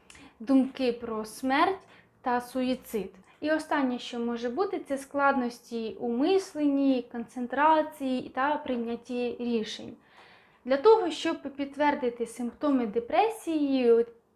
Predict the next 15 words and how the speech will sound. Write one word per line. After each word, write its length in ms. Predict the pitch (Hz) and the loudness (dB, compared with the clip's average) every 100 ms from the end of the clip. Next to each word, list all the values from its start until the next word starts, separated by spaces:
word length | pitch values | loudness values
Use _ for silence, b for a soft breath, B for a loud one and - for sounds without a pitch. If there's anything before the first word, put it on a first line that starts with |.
| - | -16
вище 340 | 233 294 285 269 | -4 -4 -2 -4
перераховані 1040 | 247 240 247 247 294 277 254 247 247 220 - b b b b b | -2 -2 -2 0 2 2 2 2 0 0 -6 b b b b b
причини 420 | 285 285 427 403 | -6 0 4 6
мають 320 | 302 339 294 | 6 4 0
тривати 880 | - 269 285 277 - 269 254 240 220 - | -2 0 2 0 -2 0 4 4 2 -4
більше 400 | 240 311 294 262 | 0 2 2 -2
двох 320 | 220 247 233 | 0 0 0
тижнів 640 | - 247 233 214 247 294 320 B B B | -6 -6 -4 -4 0 0 -2 B B B
і 140 | 269 | -2
явно 320 | 262 349 381 320 | 4 4 4 4
мають 360 | 294 285 254 | 4 4 0
зауважитися 880 | 233 233 233 269 285 285 277 - 277 | 0 0 2 0 0 -4 -10 -6 -8
з, 240 | 269 _ | -8 _
е, 300 | - 240 240 | -2 4 4
близькими 760 | 233 254 277 277 - 254 254 | 4 2 0 0 -4 -2 -2